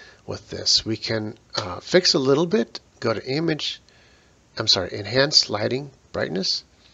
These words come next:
and let's go ahead and give a little more contrast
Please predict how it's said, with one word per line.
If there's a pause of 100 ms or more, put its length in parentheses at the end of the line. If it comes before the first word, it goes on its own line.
(380)
and
let's
go
ahead
and (1400)
give
a
little
more (1600)
contrast